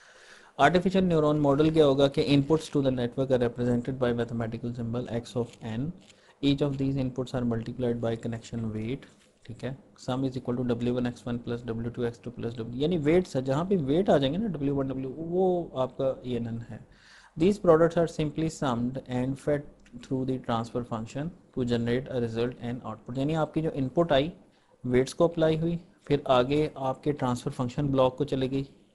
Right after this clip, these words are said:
ठीक है, उसके accordingly फिर output generate होगी, ठीक है। तो this is your artificial neuron model। अच्छा, आगे हम देखेंगे कि वो जो output generate होगी वो compare होगी set point के साथ,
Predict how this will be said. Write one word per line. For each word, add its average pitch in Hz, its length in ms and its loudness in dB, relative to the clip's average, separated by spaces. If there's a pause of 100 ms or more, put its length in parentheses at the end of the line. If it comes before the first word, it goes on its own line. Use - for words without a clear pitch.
(100)
ठीक 123 160 -4
है, 131 60 0
उसके 143 400 0
accordingly 139 520 4
फिर 143 100 -2
output 131 400 2
generate 117 400 0
होगी, 104 260 -10 (640)
ठीक 139 120 -8
है। 135 60 0
तो 147 100 2
this 156 240 0
is 165 180 4
your 139 120 4 (120)
artificial 139 500 -4 (260)
neuron 120 380 2 (380)
model। 110 260 -6 (800)
अच्छा, 139 160 -6
आगे 156 280 2
हम 185 180 4
देखेंगे 180 320 2
कि 185 100 0
वो 180 80 2
जो 165 120 6
output 156 260 2
generate 151 300 2
होगी 151 160 0
वो 160 120 0
compare 151 360 2
होगी 147 260 2
set 123 240 2
point 170 200 -2
के 175 100 2
साथ, 127 220 2